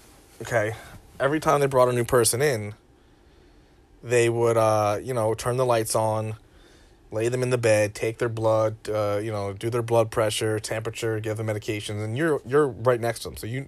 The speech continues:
you wake up, you know what's going on. It happened a whole bunch of times while I was there. This time, nobody came in, and he was just laying there,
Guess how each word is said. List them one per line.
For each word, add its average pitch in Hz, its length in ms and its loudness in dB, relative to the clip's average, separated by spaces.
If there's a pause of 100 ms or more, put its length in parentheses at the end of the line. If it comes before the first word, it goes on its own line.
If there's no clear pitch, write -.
you 160 140 -6
wake 127 180 -2
up, - 220 -10
you 135 80 -4
know 127 140 2
what's 104 140 -4
going 87 200 -6
on. - 160 -12 (880)
It 131 60 -4
happened 139 260 2
a 120 40 2
whole 143 140 4
bunch 135 160 0
of 110 60 -6
times 104 240 -2
while 82 100 -4
I 71 40 -6
was 67 100 -8
there. 71 240 -8 (520)
This 175 160 2
time, 127 400 2
nobody 139 440 4
came 120 240 -4
in, 107 220 -4 (640)
and 113 160 -2
he 139 160 -2
was 143 180 -2
just 120 200 -4
laying 131 340 2
there, 90 300 -6